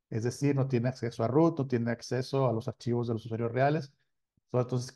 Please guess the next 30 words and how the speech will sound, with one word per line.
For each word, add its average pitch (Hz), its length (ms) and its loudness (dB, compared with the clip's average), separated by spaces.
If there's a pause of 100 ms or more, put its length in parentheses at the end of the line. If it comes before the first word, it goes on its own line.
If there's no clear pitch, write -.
contienen 135 500 4
un 139 140 0
poquito 135 300 -2
el 123 80 0
problema. 107 440 -2 (540)
Es 123 140 -2
por 131 220 2
eso 131 280 0
que 117 240 2
es - 260 -6 (400)
recomendable 123 720 2
utilizar 120 540 -2
usuarios 120 420 -4 (140)
particular 120 560 -2
para 110 180 0
cada 117 220 2
servicio 110 360 -6
que 107 120 -10
se - 60 -20
utiliza. 98 380 -10 (1800)
Grupos. 143 480 2 (840)
Los 135 180 0
usuarios 160 320 4
pueden 156 300 6
pertenecer 135 800 0
a 113 120 2
uno 135 320 2
o 135 200 -2
más 117 200 -4
grupos. 135 480 -4